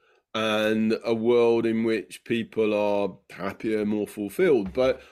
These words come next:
often we don't actually know what it means to be fulfilled. You know, the question of what is fulfillment? Is it about having, uh, just more food on the table? Is it about having better relationships?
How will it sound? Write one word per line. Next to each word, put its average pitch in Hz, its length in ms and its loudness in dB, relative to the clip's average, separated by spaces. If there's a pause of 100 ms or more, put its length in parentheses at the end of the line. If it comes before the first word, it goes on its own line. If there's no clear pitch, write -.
(100)
often 170 280 0
we 160 80 0
don't 180 180 4
actually 160 260 0
know 156 140 4
what 156 180 2
it 147 80 -2
means 185 280 2
to 175 100 -2
be 135 140 0
fulfilled. 92 500 -8
You 120 60 0
know, 131 100 2
the 139 80 2
question 156 340 -2
of 135 180 2
what 156 220 -2
is 156 160 0
fulfillment? 156 760 0
Is 101 160 -4
it 98 120 -6
about 104 280 -2
having, 98 420 -4 (460)
uh, 92 520 0 (200)
just 117 240 -8
more 110 140 0
food 185 260 2
on 180 100 2
the 175 80 0
table? 180 640 2
Is 95 140 0
it 92 140 -6
about 90 280 -8
having 95 240 -6
better 95 220 -8
relationships? 147 1080 0